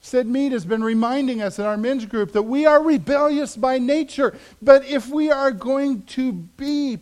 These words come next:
people of God, we have to learn some ways of cooperating with each other.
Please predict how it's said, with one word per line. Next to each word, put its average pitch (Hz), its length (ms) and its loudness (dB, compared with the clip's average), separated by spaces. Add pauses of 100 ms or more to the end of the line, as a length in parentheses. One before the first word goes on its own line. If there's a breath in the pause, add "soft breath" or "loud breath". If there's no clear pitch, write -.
(100)
people 254 500 -6
of 202 240 -8
God, 247 320 -4
we 220 120 -8
have 220 200 -10
to 220 80 -8
learn 233 340 -4
some 240 320 -8
ways 208 280 -8
of 185 140 -10
cooperating 190 760 -10
with 170 180 -14
each 170 220 -14
other. 208 240 -8